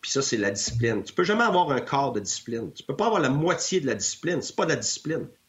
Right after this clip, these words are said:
La minute que tu, tu as des écarts là-dedans puis tu laisses ça aller,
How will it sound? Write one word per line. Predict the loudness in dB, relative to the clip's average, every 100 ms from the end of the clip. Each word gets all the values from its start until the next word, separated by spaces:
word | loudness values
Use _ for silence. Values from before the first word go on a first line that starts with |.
| -10 -2
La | 2
minute | 4 2 2
que | 2 2 -2
tu, | -8 -8 -8
tu | -12 -4 -2
as |
des | 0 0 0
écarts | 0 2 2 2
là-dedans | 0 2 0
puis | 0
tu | -6 -2
laisses | -2 -2
ça | 0 2
aller, | 2 2 0